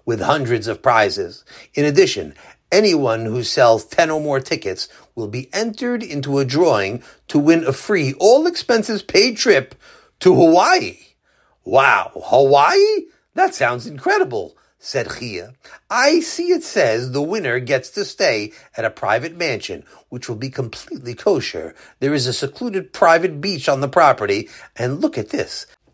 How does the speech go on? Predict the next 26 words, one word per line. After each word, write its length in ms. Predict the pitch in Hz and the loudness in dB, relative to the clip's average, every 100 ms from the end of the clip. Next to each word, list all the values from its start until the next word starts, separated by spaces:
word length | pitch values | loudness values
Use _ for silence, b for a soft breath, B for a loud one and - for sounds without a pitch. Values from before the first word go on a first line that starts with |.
| - | 0
a 100 | 160 | 2
helicopter 680 | 131 220 220 - 139 110 - | 4 0 -2 0 0 0 -4
ride 480 | 113 101 90 85 110 b b | 0 2 2 0 -4 b b
over 240 | - 170 196 | 0 2 2
the 180 | 208 - | -2 -4
crater 440 | - 311 104 87 - b b | -2 -2 -2 -8 -10 b b
of 140 | 113 | -2
an 120 | 139 - | -2 -2
active 380 | 139 139 156 160 | -4 -2 -4 0
volcano." 880 | 226 233 - 349 294 73 - _ _ b b b b | 0 2 2 2 0 -6 -12 _ _ b b b b
"I 240 | 117 127 127 | 0 2 4
know," 260 | 175 247 | 4 4
gushed 340 | 156 131 - - | 4 2 2 -2
Effie, 460 | 107 - 80 _ b b b | -2 -4 -14 _ b b b
"and 140 | 113 117 | -16 -8
every 320 | 131 139 196 | -6 -6 -8
ticket 340 | - 208 185 | -8 -6 -6
we 120 | 175 180 | -6 -6
sell 460 | - 127 95 110 B B 113 | 0 2 2 0 B B -8
gets 280 | 143 139 | -6 -4
us 120 | 123 - | -6 -6
another 280 | 113 110 120 | -6 -4 -4
chance 380 | - 113 107 | 0 -2 -2
to 120 | - 135 | -4 -4
win." 260 | 165 - - - b b b b | -2 -6 -12 -20 b b b b
Chia, 640 | - - 285 180 104 110 | -4 4 4 6 4 4